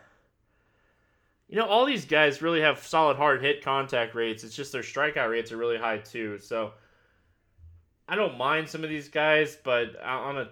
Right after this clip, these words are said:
fourteen game slate in P N C, I'm not gonna go out of my way to pay up for the Cardinals here. As far as the Pirates go, I just don't see any really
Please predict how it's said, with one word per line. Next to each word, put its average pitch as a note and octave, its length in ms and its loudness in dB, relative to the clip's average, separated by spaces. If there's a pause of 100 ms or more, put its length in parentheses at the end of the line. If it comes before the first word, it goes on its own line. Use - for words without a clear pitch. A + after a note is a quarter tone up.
(140)
fourteen D3+ 360 -4
game C#3 200 -4
slate C3 460 -2
in D3 240 0
P D3 220 -6
N B2+ 140 -2
C, A#2+ 380 -8
I'm A2 100 0
not B2+ 160 -2
gonna B2 140 -4
go A#2 120 2
out A#2 100 6
of A2 60 -2
my A2 100 0
way A2+ 180 2
to A2 80 0
pay A#2+ 280 -2
up A2+ 140 -2
for A#2 60 -14
the A2 80 -8
Cardinals A#2 500 -2
here. G#2+ 300 -6 (640)
As D#3 80 -8
far A#3+ 160 8
as A3+ 100 6
the G3 80 0
Pirates F3+ 520 6
go, F3+ 420 8
I D3+ 80 6
just E3+ 180 0
don't F3 160 -2
see D#3+ 220 -2
any D3+ 160 2
really C#3+ 540 -2